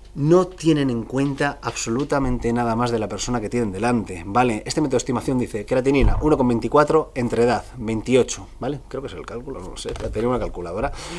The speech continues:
<laughs> no sé, no sé si se me entre, pero podéis googlear, eh, calculadora filtrado glomerular, tenéis un montón de,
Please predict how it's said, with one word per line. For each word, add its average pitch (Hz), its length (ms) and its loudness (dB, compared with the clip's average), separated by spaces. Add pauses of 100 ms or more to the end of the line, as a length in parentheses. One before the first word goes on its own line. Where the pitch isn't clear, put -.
(200)
<laughs> 120 360 2
no 131 100 2
sé, - 240 2 (320)
no 151 80 4
sé 156 80 6
si 131 60 2
se - 20 2
me 123 80 4
entre, 135 180 4
pero 117 180 6 (280)
podéis 123 260 8
googlear, 113 540 4 (320)
eh, 120 180 6
calculadora 113 480 4
filtrado 113 480 0
glomerular, 113 720 2
tenéis 117 320 -2
un 147 120 -2
montón 117 340 0
de, 92 360 -4